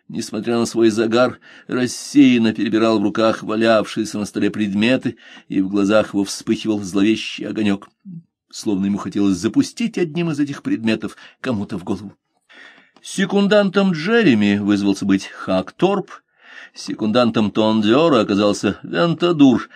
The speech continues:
лейтенант с Рейн-Марго. Противников поставили в противоположных концах комнаты, боком к солнцу, и Джереми, занимая позицию, поймал взгляд Блада.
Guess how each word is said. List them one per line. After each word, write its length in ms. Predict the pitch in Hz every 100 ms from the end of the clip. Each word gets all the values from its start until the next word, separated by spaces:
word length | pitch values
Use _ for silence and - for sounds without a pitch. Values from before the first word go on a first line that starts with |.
| - -
лейтенант 880 | - 131 117 147 139 123 110 - - -
с 160 | -
Рейн-Марго. 640 | 107 110 107 107 104 101 101 _ _ _ _ _ _ _ _ -
Противников 760 | 156 160 247 214 117 113 101
поставили 720 | - 110 - 120 113 107 107 _ _ _
в 120 | _
противоположных 720 | - 95 90 104 175 165 170 165
концах 560 | 165 - 156 147 -
комнаты, 520 | - 127 110 98 104 - - -
боком 300 | 175 170 113
к 60 |
солнцу, 560 | - 135 113 101 - 98 _ _ -
и 200 | 101 101
Джереми, 680 | 104 107 175 113 98 98 104
занимая 480 | 98 101 98 98 101
позицию, 600 | 104 104 104 - 101 98 _ _ -
поймал 400 | - 98 127 120
взгляд 400 | 92 113 135 120
Блада. 480 | 123 123 110 95